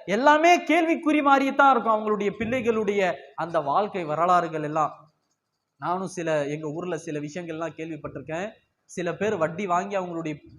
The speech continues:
வட்டி வாங்கினா என்ன பண்ணுவாங்க, பொண்டாட்டி பசங்களுக்கு தானே போய் கொடுப்பாங்க. அதன் மூலமாக சம்பாதித்து சாப்பிட்ட பல நபர்கள் உருப்படாம போய்,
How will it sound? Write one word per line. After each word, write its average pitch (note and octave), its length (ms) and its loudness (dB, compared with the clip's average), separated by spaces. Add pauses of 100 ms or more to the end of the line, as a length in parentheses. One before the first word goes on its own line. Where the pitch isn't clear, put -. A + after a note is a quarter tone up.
வட்டி F3 260 -2
வாங்கினா A#3 360 4
என்ன B3 100 0
பண்ணுவாங்க, F#3+ 400 0 (360)
பொண்டாட்டி A3 420 2
பசங்களுக்கு G#3+ 480 0
தானே A3 160 0
போய் G3 180 -2
கொடுப்பாங்க. F#3 420 0 (420)
அதன் A3+ 320 4
மூலமாக D4+ 580 8
சம்பாதித்து B3+ 680 2
சாப்பிட்ட A3 580 2
பல F3 220 0
நபர்கள் G3+ 460 0 (340)
உருப்படாம B3+ 720 6
போய், A3+ 320 2